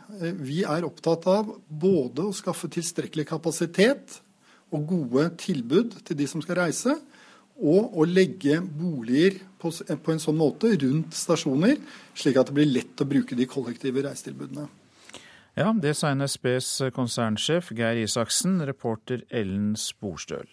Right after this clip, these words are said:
Speaker 2: Det er ventet at produksjonen ved gassanlegget In Amenas i Algerie vil starte opp igjen fredag tjueandre februar.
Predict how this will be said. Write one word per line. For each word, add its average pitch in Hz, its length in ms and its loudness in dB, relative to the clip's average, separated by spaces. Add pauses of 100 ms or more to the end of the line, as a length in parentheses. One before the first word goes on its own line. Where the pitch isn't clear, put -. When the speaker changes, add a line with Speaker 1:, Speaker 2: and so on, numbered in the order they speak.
(1160)
Speaker 2:
Det 175 120 2
er 151 240 2
ventet 147 260 -2
at 143 140 -2
produksjonen 143 540 -2
ved 131 140 2
gassanlegget 120 920 2
In 113 240 2
Amenas 120 560 2
i 123 80 2
Algerie 127 440 0
vil 127 200 0
starte 120 320 -2
opp - 180 -6
igjen 123 220 0
fredag 107 400 -2
tjueandre 95 320 -4
februar. 104 460 -2